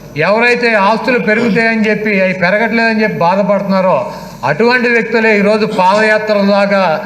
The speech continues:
అస-, అరసవల్లి వెళ్ళినా ఎక్కడికి వెళ్ళినా నలభై గుళ్ళు కోలుకొట్టినట్టు దుర్మార్గుడు అధ్యక్ష ఈ చంద్రబాబు నాయుడు. విజయవాడ మహానగరంలో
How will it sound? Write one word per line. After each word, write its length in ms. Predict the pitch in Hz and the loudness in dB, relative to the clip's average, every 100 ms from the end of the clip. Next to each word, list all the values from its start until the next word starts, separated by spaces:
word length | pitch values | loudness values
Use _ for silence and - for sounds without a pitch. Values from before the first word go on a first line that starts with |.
| - - - 147 | -12 -14 -4 -2
అస-, 200 | 160 202 | 0 0
అరసవల్లి 580 | 165 180 214 220 220 | 0 0 2 2 2
వెళ్ళినా 220 | 208 208 220 | 2 2 0
ఎక్కడికి 380 | 196 208 196 208 | 0 -2 -2 0
వెళ్ళినా 320 | 202 202 180 | 0 0 0
నలభై 200 | 196 196 | 0 -2
గుళ్ళు 300 | 196 208 247 | 0 0 0
కోలుకొట్టినట్టు 720 | 220 233 220 214 214 185 156 | 0 0 0 0 -2 -2 0
దుర్మార్గుడు 460 | 190 220 214 208 | 0 0 0 0
అధ్యక్ష 320 | 190 147 143 143 | 0 -2 -4 -2
ఈ 320 | 170 - 139 | -2 -4 -6
చంద్రబాబు 520 | 143 147 175 180 156 | -4 -2 0 0 0
నాయుడు. 220 | 131 135 165 160 - - - - | -2 -2 -4 -10 -16 -20 -20 -10
విజయవాడ 360 | 147 220 214 196 | -2 2 4 2
మహానగరంలో 760 | 190 190 196 180 156 147 170 | 2 0 0 0 0 0 -2